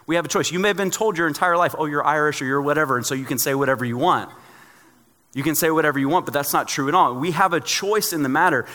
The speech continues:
As a door can open and close, we have the choice whether or not to add to the flame or actually help it out. And here's the hard part about conflict, is it's much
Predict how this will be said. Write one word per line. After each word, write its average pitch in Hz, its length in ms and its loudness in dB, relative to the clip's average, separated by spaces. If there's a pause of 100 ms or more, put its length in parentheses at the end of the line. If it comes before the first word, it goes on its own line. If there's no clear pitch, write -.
(160)
As 165 240 2
a 180 120 0
door 170 600 0 (200)
can 156 260 -2
open 175 300 0
and 139 180 -4
close, 170 380 -2
we 139 140 -2
have 208 120 0
the 175 80 -4
choice 185 380 -6
whether 151 180 0
or - 20 0
not 143 200 2
to 143 120 -2 (100)
add 151 260 2
to 180 100 -4
the 165 100 -4
flame 175 460 -4 (260)
or 143 200 0
actually 147 400 -2
help 135 340 -6
it 120 160 -2
out. - 400 -8 (220)
And 147 120 -2
here's 220 200 0
the 190 80 2
hard 196 280 2
part 131 300 0
about 139 360 0
conflict, 160 520 0 (180)
is 135 160 -2
it's 143 160 -2
much 147 400 0